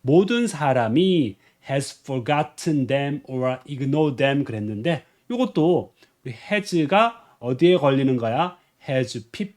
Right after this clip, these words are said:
P, forgotten, 그다음 병렬 구조, has ignored 이렇게 연결되겠죠. 모든 사람이 그들을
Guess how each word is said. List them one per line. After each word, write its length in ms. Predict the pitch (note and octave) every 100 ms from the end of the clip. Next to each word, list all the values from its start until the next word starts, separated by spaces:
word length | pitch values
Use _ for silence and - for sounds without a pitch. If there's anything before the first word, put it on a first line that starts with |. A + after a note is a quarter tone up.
| _
P, 320 | - A3 - _ _
forgotten, 680 | C3+ C3+ C3 - A#3+ B3 - _
그다음 220 | - A#2+ -
병렬 460 | B2 C#3 C#3+ B2+
구조, 380 | A#2+ A#2+ G3+ G#3 _ _ -
has 280 | D3+ C#3+ - D3
ignored 580 | C3+ C#3+ D3 C#3+ A#2
이렇게 300 | D3 - B2+ A2 -
연결되겠죠. 520 | B2+ B2+ A2+ G2 - - - - -
모든 320 | D3+ F#3+ A#3
사람이 600 | G3+ F#3+ F3 F3+ F#3+ F#3+ - - _
그들을 600 | - F3 F3 E3+ E3+ E3+